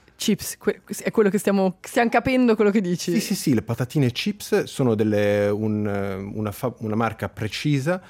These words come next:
Speaker 2: si chiamano Quan Quan, Quai Quai, scusate. Eh, non devono essere un qualunque sapore di queste Quai Quai, devono essere quelle di colore verde. Le altre regole sono che questo pacchetto non può scadere, quindi se va a scadere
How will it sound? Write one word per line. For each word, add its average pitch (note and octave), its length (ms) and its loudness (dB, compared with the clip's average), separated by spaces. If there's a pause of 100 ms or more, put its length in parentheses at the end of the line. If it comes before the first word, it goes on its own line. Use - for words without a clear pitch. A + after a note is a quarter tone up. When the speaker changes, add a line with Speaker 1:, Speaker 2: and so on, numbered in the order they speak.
(320)
Speaker 2:
si - 80 -16
chiamano G2+ 200 -2
Quan G#2 320 0
Quan, C#3 400 0 (300)
Quai A2+ 240 2
Quai, A2+ 320 -2
scusate. B2 520 -6 (440)
Eh, A#2 240 -2
non C3+ 280 0
devono D3+ 240 2
essere C3 340 0
un B2 140 0
qualunque C3 840 2
sapore A#2 600 0
di A2+ 80 0
queste A2+ 320 -8
Quai A2 300 0
Quai, A2 260 0
devono G#2 180 0
essere G#2 240 -8
quelle A2 300 -4
di G#2 100 -10
colore A2 600 -2
verde. G#2+ 640 -2 (240)
Le A#2+ 80 0
altre A#2+ 300 0
regole B2 340 2
sono A#2 260 -2
che G#2+ 60 -2
questo A2+ 260 -6
pacchetto - 500 -6
non C#3+ 360 -2
può C#3+ 160 -4
scadere, G#2 520 -4
quindi B2+ 220 -8
se G#2 160 -8
va A2 100 -6
a G2+ 120 -8
scadere G2+ 540 -6